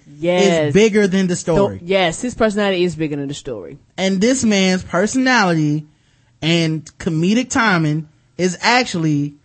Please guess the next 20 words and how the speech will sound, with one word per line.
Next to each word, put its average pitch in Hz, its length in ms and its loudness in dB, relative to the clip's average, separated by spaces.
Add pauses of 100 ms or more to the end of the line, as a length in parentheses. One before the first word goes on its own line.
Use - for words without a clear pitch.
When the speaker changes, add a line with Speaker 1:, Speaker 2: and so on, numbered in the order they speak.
(240)
Speaker 2:
more 262 400 2
funny 247 600 2 (260)
than 214 220 6
the 202 60 0
story 226 500 2
is 196 160 2
heroic. 190 440 0 (680)
Speaker 1:
Yes. 143 720 -8 (720)
Speaker 2:
And 139 280 -6
maybe 214 220 2
that's 226 180 0
a 175 80 -2
tough 220 320 0 (180)
pill 240 260 2
for 220 80 -2
everybody 233 360 2
to - 20 -4
Speaker 1:
To 156 40 -4
Speaker 2:
swallow, 247 260 4
Speaker 1:
swallow. 170 260 0